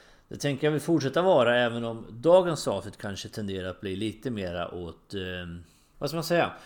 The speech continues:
Jag kommer att, eh, att ha glädjeämnen också förstås, men, eh,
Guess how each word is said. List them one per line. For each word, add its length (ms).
Jag 120
kommer 220
att, 160
eh, 300
att 120
ha 100
glädjeämnen 500
också 200
förstås, 320
men, 260
eh, 420